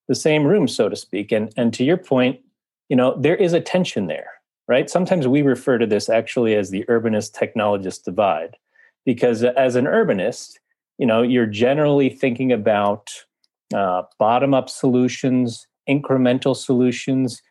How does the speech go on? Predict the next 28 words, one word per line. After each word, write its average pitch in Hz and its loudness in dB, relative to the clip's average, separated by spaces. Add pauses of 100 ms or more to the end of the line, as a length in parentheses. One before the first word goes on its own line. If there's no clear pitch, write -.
(120)
A-, 156 2
and 151 2
you're 143 4
thinking 175 0
about 139 2
just, - -6
again, 139 2
making 147 2
sure 131 0
everybody 123 2
can 107 -2
benefit 117 0
from, 110 -2
from 113 -2
the 107 2
ideas 101 0
and 107 -6
the 92 -8
plans 107 -6
that 95 -4
move 101 -8
forward, 147 -2 (380)
um, 123 0
and 156 2
that 151 0
they're 147 2
moving 147 2
forward 143 0